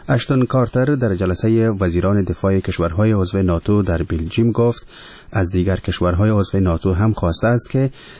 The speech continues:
دربارهٔ احتمال حضور طولانی‌تر سربازانشان در افغانستان فکر کنند. سرمنشی ناتو ینس استولتنبرگ نیز در حاشیهٔ این نشست به خبرنگاران گفت ناتو در افغانستان،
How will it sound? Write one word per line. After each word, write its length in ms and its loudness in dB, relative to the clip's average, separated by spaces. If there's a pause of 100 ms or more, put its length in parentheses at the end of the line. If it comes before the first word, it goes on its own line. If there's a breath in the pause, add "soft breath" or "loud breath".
(100)
دربارهٔ 480 2
احتمال 420 2
حضور 500 2
طولانی‌تر 840 0
سربازانشان 800 0
در 160 0
افغانستان 640 0 (140)
فکر 380 -4
کنند. 400 -2 (640 loud breath)
سرمنشی 600 2
ناتو 540 2
ینس 500 0
استولتنبرگ 840 0
نیز 440 2
در 120 0
حاشیهٔ 520 0
این 220 2
نشست 440 -2
به 60 0
خبرنگاران 680 0
گفت 320 0 (420 loud breath)
ناتو 480 2 (240)
در 160 0
افغانستان، 720 0